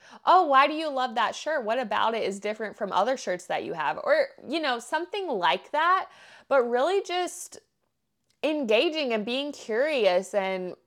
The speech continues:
being present in those conversations that you find yourself in.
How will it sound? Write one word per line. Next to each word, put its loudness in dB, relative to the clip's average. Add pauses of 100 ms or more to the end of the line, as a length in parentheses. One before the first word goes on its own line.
(440)
being -8
present -2 (120)
in -4
those 4
conversations -4
that -4
you -10
find -6
yourself -10
in. -4